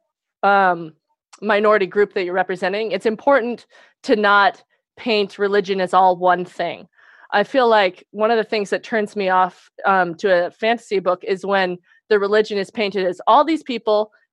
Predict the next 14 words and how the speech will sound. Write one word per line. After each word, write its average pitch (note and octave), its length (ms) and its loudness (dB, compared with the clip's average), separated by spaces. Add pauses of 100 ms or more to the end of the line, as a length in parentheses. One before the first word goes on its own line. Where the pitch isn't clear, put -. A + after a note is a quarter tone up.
just G#3+ 200 -2
believe G#3+ 320 2
one A3 240 2
thing G#3 240 -2
and G3 100 -2
they F#3 60 4
all G3 200 6
do G#3 160 -4
the F3+ 120 -6
same G#3 400 -2
thing. E3+ 420 -8
And G3+ 140 -4
there's G3 200 -2
not, G3+ 380 2